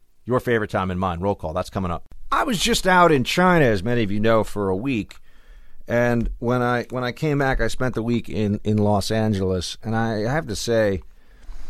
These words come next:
that the new headline here for the day about how the number of homeless people has jumped twelve percent across L A County, and that you have nearly sixty thousand homeless,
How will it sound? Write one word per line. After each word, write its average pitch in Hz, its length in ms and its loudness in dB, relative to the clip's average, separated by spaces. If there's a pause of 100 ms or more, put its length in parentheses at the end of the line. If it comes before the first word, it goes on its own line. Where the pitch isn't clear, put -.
(500)
that 107 380 2 (840)
the 120 240 4
new 131 400 8
headline 143 500 8
here 117 300 6
for 117 160 0
the 107 100 0
day 117 220 8
about 110 200 6
how 107 180 8
the 104 100 4
number 139 240 8
of 110 80 2
homeless 123 320 4
people 113 300 0
has 87 120 -2
jumped 107 440 2 (120)
twelve 131 380 8
percent 117 320 0
across 107 500 0
L 104 240 2
A 98 220 0
County, 95 640 0
and 101 100 0
that 104 120 0
you 104 60 0
have 98 120 0
nearly 120 340 4
sixty - 920 -4
thousand 110 1160 2 (840)
homeless, 127 720 4